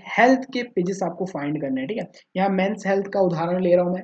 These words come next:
आप, अ, beauties का ले सकते हैं, ladies का ले सकते हैं and उनके pages में जा सकते हो, okay? So यहाँ पर देखो, uh, post है, like, हम एक post पहले choose करते हैं, ठीक? And, uh,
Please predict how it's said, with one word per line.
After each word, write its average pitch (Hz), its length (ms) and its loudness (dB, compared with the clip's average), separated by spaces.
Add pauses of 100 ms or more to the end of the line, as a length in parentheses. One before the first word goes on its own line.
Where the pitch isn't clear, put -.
आप, 151 120 -8
अ, 156 360 -2
beauties 180 420 -4
का 196 100 -2
ले 175 140 -2
सकते 175 240 -6
हैं, 156 80 -2
ladies 175 260 -2
का 185 120 -4
ले 175 100 0
सकते 170 280 -6
हैं 165 120 -2
and 151 140 -2
उनके 175 220 -2
pages 151 300 -4
में 147 80 -4
जा 135 140 -6
सकते 139 240 -12
हो, 170 40 -6
okay? 240 100 -2
So - 520 -12
यहाँ 233 300 6
पर 269 100 2
देखो, 226 240 2 (920)
uh, 170 240 2
post 220 580 2
है, 190 560 0
like, 165 280 -4 (840)
हम 170 140 0
एक 170 160 -2
post 185 460 -4
पहले 156 380 -2
choose 190 340 -6
करते 190 260 -2
हैं, 220 200 -8 (460)
ठीक? 202 240 -6 (1200)
And, 151 520 -4
uh, 160 460 -6